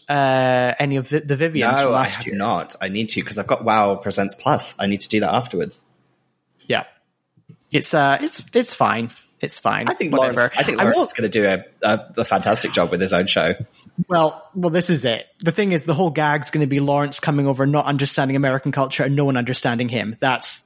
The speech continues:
Speaker 1: the joke. It writes itself already.
Speaker 2: We should
Speaker 1: Fit-,
Speaker 2: really
Speaker 1: complete fish out of water.
Speaker 2: We should really try and get him on our podcast. It's never gonna happen, but we should try.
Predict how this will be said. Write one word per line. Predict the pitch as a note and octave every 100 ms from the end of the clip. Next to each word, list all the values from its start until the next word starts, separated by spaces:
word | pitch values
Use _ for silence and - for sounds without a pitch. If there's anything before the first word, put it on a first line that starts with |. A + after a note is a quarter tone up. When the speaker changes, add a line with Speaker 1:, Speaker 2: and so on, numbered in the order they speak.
| _ -
Speaker 1:
the | C#3
joke. | A#2+ A2+ -
It | C#3+
writes | C3 A2+
itself | C3 - A2 A#2+
already. | A2 A2 G#2 A#2
Speaker 2:
We |
should | - G#2+
Speaker 1:
Fit-, | C#3
Speaker 2:
really | E3
Speaker 1:
complete | E3+ D3+ - G3 - -
fish | E3 -
out | D3+
of | C3+
water. | A#2 A2+ - A2
Speaker 2:
We | G#2
should | A#2+
really | A#2 G2+
try | G#2+
and | F#2+
get | G2
him | F#2
on |
our | F2
podcast. | F#2+ F#2+ F2+ F2
It's | -
never | F#2+ F2
gonna | E2
happen, | F2 - E2
but | -
we |
should | - -
try. | -